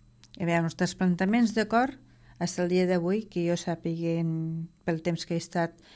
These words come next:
en els, mm, cardiòlegs de Belvitge, eh, se fan en aquelles persones que dins de la insuficiència cardíaca que, que sofrixen, eh, estan bé físicament de tot el seu cos.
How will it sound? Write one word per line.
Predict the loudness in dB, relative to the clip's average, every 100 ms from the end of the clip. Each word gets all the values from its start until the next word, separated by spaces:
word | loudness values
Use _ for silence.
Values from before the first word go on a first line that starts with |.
| -4
en | -2 0
els, | -2 -4
mm, | -4 -2 -4 -4 -2
cardiòlegs | 0 2 2 0 -4 -2
de | 0
Belvitge, | 2 0 -2 -2 -4 -6 -10 _ _ _ -20 -20 -20 -20 -20 _
eh, | 0 2 2
se | 2 0
fan | 4 4 4
en | 4 2
aquelles | 4 2 0
persones | -2 -6 0 2 2 0 -4 -18 -20 -20 -20 -20 _ _
que | 4 4
dins | 6 6 6 2 -4
de | 2
la | 2 2
insuficiència | 0 -2 0 2 2 0
cardíaca | 0 0 2 0 -2
que, | -4 -4
que | -4 -8 -4 -2
sofrixen, | -2 -2 -2 0 0 0 -2 -8 -20 -20 -20 -20 -20 _ 0
eh, | 6 6
estan | 6 4 4 6 8 8
bé | 6 4 2 -2
físicament | 2 4 4 4 4 4 4 4 2 2
de | 2
tot | 4 2 2 0
el | 0 2
seu | 2 0
cos. | 0 -4 -4 -8